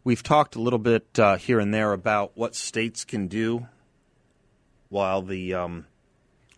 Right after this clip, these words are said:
majority of state legislatures are run by Republicans, though the federal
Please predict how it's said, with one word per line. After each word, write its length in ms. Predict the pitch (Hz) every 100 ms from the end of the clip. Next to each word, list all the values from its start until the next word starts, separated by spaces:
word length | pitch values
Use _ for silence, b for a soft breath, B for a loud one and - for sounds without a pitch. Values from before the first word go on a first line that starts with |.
| _ _ _ _ _ _ _ 110
majority 440 | 104 113 113 101
of 80 | 92
state 280 | - 107 -
legislatures 1200 | 104 117 - 120 110 - 120 123 123 - - - _ _ _ _ -
are 80 | 90
run 220 | 87 98
by 100 | 92
Republicans, 920 | 90 87 117 98 107 - 123 - - _ _ _ _ _ _ _ _ _ _ -
though 220 | 95 104
the 100 | 95
federal 480 | - 110 104 95